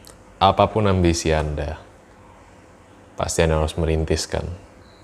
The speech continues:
Semua orang sukses pasti mulai dari bawah. Kecuali Anda anaknya Bill Gates atau Anda anaknya Jeff Bezos. Itu mah, Anda minta duit, kerjain juga.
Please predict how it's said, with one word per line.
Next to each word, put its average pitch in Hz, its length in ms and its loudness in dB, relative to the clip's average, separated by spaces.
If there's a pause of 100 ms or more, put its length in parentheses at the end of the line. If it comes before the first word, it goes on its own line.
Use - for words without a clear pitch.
(120)
Semua 78 320 -4
orang 80 160 -2
sukses 85 400 -4
pasti 82 320 -4
mulai 80 240 0
dari 80 160 0
bawah. 80 400 -4 (960)
Kecuali 80 320 -2
Anda 80 320 2
anaknya 80 400 -2
Bill 80 240 -2
Gates - 320 -4
atau 80 240 -6
Anda 80 400 0
anaknya 78 320 -6
Jeff - 160 -14
Bezos. - 640 -8 (320)
Itu 85 240 0
mah, 80 320 -2 (560)
Anda 85 240 -2
minta 85 240 0
duit, 85 400 2
kerjain 80 560 0
juga. 82 400 -2